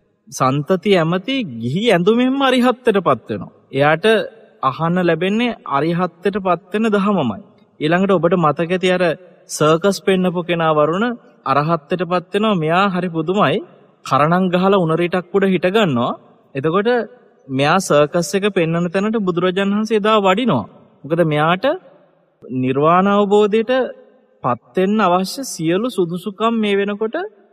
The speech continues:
වැඩිලා තියෙන, ඉන්ද්‍රිය වැඩිලා තියෙන කියලා උන්වහන්සේ දකිනවා. එතකොට ඉන්ද්‍රිය වැඩිච්ච කෙනෙක් නිසා උන්වහන්සේ එතන සර්කස් පෙන්වන තැනට වැඩම කළා. අරයා සර්කස් එක පටන් ගන්න සූදානම් වෙන්න පොළවෙන් ජම්ප් එක ගන්නකොටම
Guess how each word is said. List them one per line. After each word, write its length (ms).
වැඩිලා 540
තියෙන, 320
ඉන්ද්‍රිය 380
වැඩිලා 300
තියෙන 240
කියලා 180
උන්වහන්සේ 300
දකිනවා. 380
එතකොට 340
ඉන්ද්‍රිය 360
වැඩිච්ච 380
කෙනෙක් 260
නිසා 300
උන්වහන්සේ 500
එතන 240
සර්කස් 420
පෙන්වන 340
තැනට 280
වැඩම 320
කළා. 320
අරයා 280
සර්කස් 520
එක 160
පටන් 380
ගන්න 280
සූදානම් 580
වෙන්න 260
පොළවෙන් 440
ජම්ප් 380
එක 200
ගන්නකොටම 600